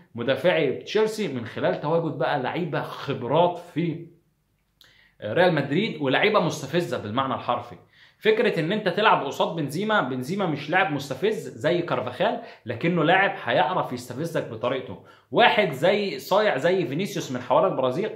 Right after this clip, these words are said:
هيستفزك لو بدأ، فعندك مجموعه من اللعيبه هتستفزك، هتستفزك. واحد زي كاسيميرو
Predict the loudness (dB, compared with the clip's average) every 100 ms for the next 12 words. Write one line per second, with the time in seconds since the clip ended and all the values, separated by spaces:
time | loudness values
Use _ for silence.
0 | -4 -4 -4 -6 -8 -4 -6 -6 -4 0
1 | 0 -2 -6 -18 -20 _ 2 4 4 0
2 | 2 -2 0 0 2 2 2 2 2 0
3 | -6 -8 -8 -2 -2 0 -4 -4 -10 -10
4 | -6 -4 -2 -4 -4 -16 0 2 4 2
5 | -2 -4 -6 -8 -2 2 2